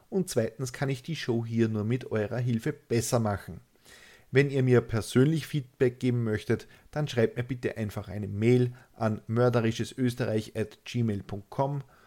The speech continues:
oder ihr schreibt mir per Privatnachricht auf Twitter at mörderisches. Die nächste Folge erscheint am kommenden Samstag auf Spotify, Amazon,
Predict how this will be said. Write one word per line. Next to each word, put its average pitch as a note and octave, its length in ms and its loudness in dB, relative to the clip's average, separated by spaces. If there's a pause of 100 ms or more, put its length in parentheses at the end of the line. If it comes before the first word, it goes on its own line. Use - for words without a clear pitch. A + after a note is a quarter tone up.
(160)
oder G3 400 4
ihr D3 80 -2
schreibt - 360 -2
mir G#2+ 80 0
per G#2+ 200 0
Privatnachricht - 880 -4
auf - 140 -6
Twitter A2+ 580 0 (260)
at A2 280 -4 (160)
mörderisches. G#2+ 800 0 (1040)
Die B2 180 4
nächste D3+ 320 2
Folge A#2 400 6
erscheint G#2 480 -2
am G#2 160 -6
kommenden A2+ 420 0
Samstag G#2 460 -6
auf G2+ 140 -6
Spotify, C#3 720 0
Amazon, A#2+ 500 0